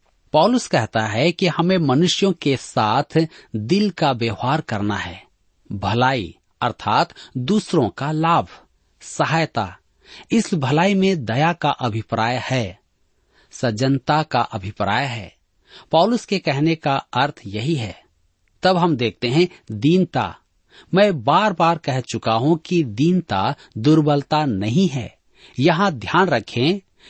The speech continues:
कि दीनता से पौलुस का अभिप्राय है मन की दीनता। तब हम देखते हैं विनम्रता, आत्मा की नम्रता,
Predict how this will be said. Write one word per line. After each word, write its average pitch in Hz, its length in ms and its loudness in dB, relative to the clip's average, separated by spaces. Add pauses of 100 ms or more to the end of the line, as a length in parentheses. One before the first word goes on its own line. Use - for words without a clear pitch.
(120)
कि 175 100 4
दीनता 202 540 2
से 147 380 0 (100)
पौलुस 165 400 2
का 151 120 -2
अभिप्राय 131 720 -2
है 117 340 -4 (240)
मन 180 400 2
की 170 240 0
दीनता। 104 640 -4 (600)
तब 185 160 4
हम 170 180 0
देखते 120 320 -4
हैं 160 240 2 (240)
विनम्रता, 143 800 2 (600)
आत्मा 165 520 2
की 175 200 0
नम्रता, 104 640 -2